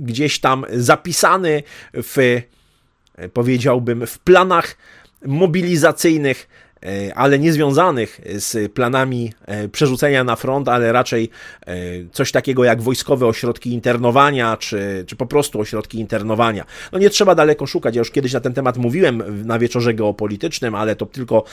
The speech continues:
e, przypomnę, stan wojenny, który, e, ogłosił generał Wojciech Jaruzelski trzynastego grudnia,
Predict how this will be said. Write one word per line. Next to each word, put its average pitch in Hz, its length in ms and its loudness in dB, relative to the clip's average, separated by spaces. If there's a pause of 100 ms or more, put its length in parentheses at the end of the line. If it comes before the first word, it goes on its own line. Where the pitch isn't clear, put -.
(220)
e, 110 120 -2
przypomnę, 143 640 2 (380)
stan 143 280 0
wojenny, 135 380 0
który, 117 340 0 (400)
e, 73 40 -10
ogłosił 123 420 2
generał 120 320 2
Wojciech 120 280 -2
Jaruzelski 120 500 0
trzynastego 123 600 -2
grudnia, 120 440 0